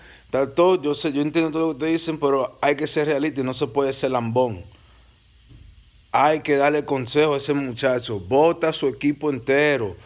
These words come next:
Usted no está supuesto a estar pidiendo. Hablé yo, Calazana... Llévate de mí, no te lleves de ti,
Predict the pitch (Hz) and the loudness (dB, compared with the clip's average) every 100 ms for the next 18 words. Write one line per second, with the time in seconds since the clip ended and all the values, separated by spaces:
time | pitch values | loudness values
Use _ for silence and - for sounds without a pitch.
0 | - - - 131 147 156 156 - 135 151 | -20 -20 -6 -2 0 0 -2 -2 -4 -2
1 | 147 151 - 135 123 151 143 123 90 - | 0 -2 -2 -4 -2 -2 -2 -6 -10 -14
2 | - _ _ _ _ _ _ _ _ - | -20 _ _ _ _ _ _ _ _ -6
3 | 117 113 135 156 139 156 156 - 139 131 | -4 0 2 2 4 4 4 4 0 0
4 | 123 160 151 143 117 90 92 139 151 151 | 0 2 2 0 -4 -8 0 2 2 0
5 | 151 143 143 156 139 131 139 147 147 139 | 0 0 0 -2 -2 -4 0 2 2 0
6 | 131 - 147 | -2 0 0